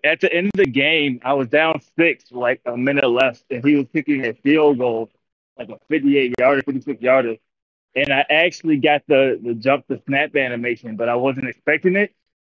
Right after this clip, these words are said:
So my dude ran in for the block, and I was over here hitting swim moves that I was <laughs> just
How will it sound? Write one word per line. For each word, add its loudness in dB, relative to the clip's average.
So 4
my 2
dude 4
ran 4
in 2
for -6
the 0
block, 4
and -4
I 6
was 4
over 6
here 2
hitting 0
swim 2
moves 0
that -2
I 6
was 0
<laughs> -4
just -2